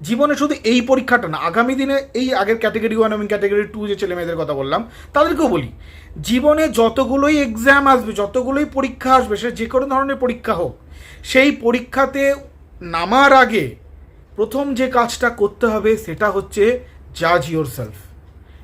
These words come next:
নিজেকে জাজ করো, নিজেকে দেখো, দেখো তোমার চেয়ে ভালো তোমাকে আর কেউ বুঝতে পারবে না। হ্যাঁ, তুমি নিজেকে জাজ করো যে তুমি যেই এক্সামটাতে বসছো, যেই জিনিসটাকে নিয়ে তুমি ভাবছো, যেই স্বপ্নটা তুমি দেখছো,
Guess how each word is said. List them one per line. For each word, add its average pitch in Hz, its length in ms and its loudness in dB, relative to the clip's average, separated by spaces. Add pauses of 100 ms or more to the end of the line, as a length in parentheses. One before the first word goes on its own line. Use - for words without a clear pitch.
(120)
নিজেকে 208 480 0
জাজ 160 400 -2
করো, 98 280 -8 (500)
নিজেকে 254 440 2
দেখো, 220 800 2 (320)
দেখো 254 180 2
তোমার 254 460 -2 (100)
চেয়ে 277 240 0
ভালো 240 340 2
তোমাকে 247 400 -2
আর 247 80 2
কেউ 247 180 -4
বুঝতে 220 340 -4
পারবে 208 300 2
না। 127 360 -6 (540)
হ্যাঁ, 285 240 -2 (260)
তুমি 285 180 2
নিজেকে 285 300 2
জাজ 262 360 4
করো 269 220 4
যে 247 100 -2
তুমি 269 320 -6
যেই 254 320 0
এক্সামটাতে 262 600 0
বসছো, 247 560 -2
যেই 254 460 -2 (280)
জিনিসটাকে 254 480 2
নিয়ে 269 220 0
তুমি 269 220 -4
ভাবছো, 233 500 -2
যেই 240 280 0
স্বপ্নটা 254 560 -2
তুমি 262 200 -4
দেখছো, 247 600 -2